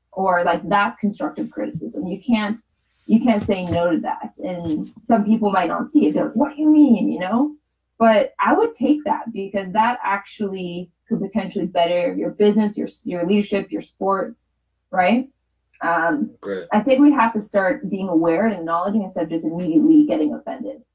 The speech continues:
Speaker 1: right?
Speaker 2: Yeah.
Speaker 1: Because it could be us, or it could be, I think either way, it could be the environment that we're looking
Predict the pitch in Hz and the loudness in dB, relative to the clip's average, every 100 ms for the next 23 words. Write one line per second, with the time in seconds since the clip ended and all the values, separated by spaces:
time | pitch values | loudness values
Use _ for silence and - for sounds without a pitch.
0 | _ _ - - - - _ _ _ _ | _ _ -8 -6 -6 -12 _ _ _ _
1 | _ _ _ _ _ _ 120 120 117 196 | _ _ _ _ _ _ 2 4 6 2
2 | - _ - - - - 359 _ _ _ | -2 _ -12 -4 2 2 2 _ _ _
3 | _ _ _ _ _ _ _ - 202 208 | _ _ _ _ _ _ _ -6 2 2
4 | 180 - 226 202 165 185 180 175 170 160 | 2 -4 -2 -2 -2 -10 -10 -10 -2 -2
5 | 165 _ _ _ _ _ _ 180 185 190 | -2 _ _ _ _ _ _ -10 -8 -8
6 | 156 170 170 160 156 - - - - 151 | -2 0 2 0 0 -2 -4 -6 0 0
7 | 147 - - - - - - - _ _ | 0 -8 -10 -10 -14 -16 -18 -18 _ _
8 | _ _ _ 302 - 302 - | _ _ _ -10 -8 -8 -10